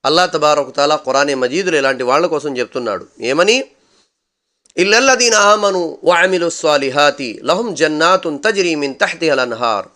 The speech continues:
ఎవరైతే విశ్వసించి మంచి పనులు చేస్తారో వారి నివాసం స్వర్గం అన్నాడు అల్లా.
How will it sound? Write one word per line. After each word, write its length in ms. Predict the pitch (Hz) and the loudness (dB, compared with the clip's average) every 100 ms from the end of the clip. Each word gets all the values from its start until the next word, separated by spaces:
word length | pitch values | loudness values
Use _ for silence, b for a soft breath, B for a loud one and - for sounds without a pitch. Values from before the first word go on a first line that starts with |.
| b b b | b b b
ఎవరైతే 500 | 110 151 226 226 196 | 0 2 2 4 2
విశ్వసించి 760 | 180 170 226 240 254 208 202 233 | 2 -2 -2 -2 -4 -4 -4 -4
మంచి 280 | 156 175 208 | -4 -4 -2
పనులు 240 | 233 262 247 | 2 2 4
చేస్తారో 460 | 233 - 226 240 | 0 0 2 2
వారి 280 | 202 202 254 | 4 4 4
నివాసం 380 | 254 269 269 285 | 4 4 4 4
స్వర్గం 320 | 247 233 214 | 2 2 2
అన్నాడు 200 | 185 147 | 2 2
అల్లా. 200 | 127 110 | 0 -4